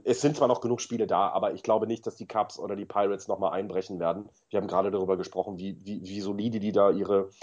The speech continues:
ihre Spiele gewinnen. Ähm, das wird nichts mehr. Es entscheidet sich jetzt tatsächlich nur noch in diesem Play-in-Game,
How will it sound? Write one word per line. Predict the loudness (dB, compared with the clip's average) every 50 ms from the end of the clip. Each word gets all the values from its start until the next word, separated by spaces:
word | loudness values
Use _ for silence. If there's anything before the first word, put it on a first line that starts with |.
| -20 -10 _
ihre | 0 2 2 2
Spiele | 0 2 4 4 6 4
gewinnen. | 4 2 2 0 0 -2 -8 _ _ _ _ _ 0
Ähm, | 0 2 2 0 0 0
das | 0 2 4
wird | 2 4 4
nichts | 2 -4 -4 -2
mehr. | 2 4 6 6 6 4 2 -4 _ _ -20 -20 -20 -18 -20 -20 -20 -20 -20 _ _ _
Es | -6 -4 -4 -4 -6 -16 _ _ _ _ _ _ _
entscheidet | -10 -8 -8 2 4 4 6 6 4 0
sich | 0 -2
jetzt | -2 -2 -2
tatsächlich | -2 -4 -4 -6 -6 -6 -6
nur | -6 -4 -2
noch | -2 -4 -4 -6 -16 _
in | -14 -10 -10 -8
diesem | -6 -6 -8 -8 -2
Play-in-Game, | 2 2 2 2 2 -4 -2 0 0 0 -2